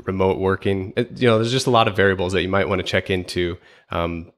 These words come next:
but just be encouraged that there are things that you can always do. There's always levers that you can pull to try to make it work, if that's something that's really important to you. But I really like what Jay said about,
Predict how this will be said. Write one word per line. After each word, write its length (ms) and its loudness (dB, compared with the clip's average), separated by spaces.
but 120 2
just 240 0
be 140 2
encouraged 420 2
that 200 2
there 140 6
are 100 6
things 340 2
that 120 2
you 100 -2
can 160 -2
always 400 0
do. 320 -2
There's 180 0
always 340 2
levers 380 2
that 100 0
you 120 -8
can 160 -8
pull 400 -2
to 100 -10
try 200 2
to 80 2
make 240 -2
it 100 -2
work, 200 -2
if 80 -2
that's 220 4
something 280 2
that's 160 -4
really 180 4
important 400 -2
to 80 -4
you. 60 0
But 80 0
I 40 4
really 220 4
like 180 4
what 120 0
Jay 200 2
said 280 0
about, 360 2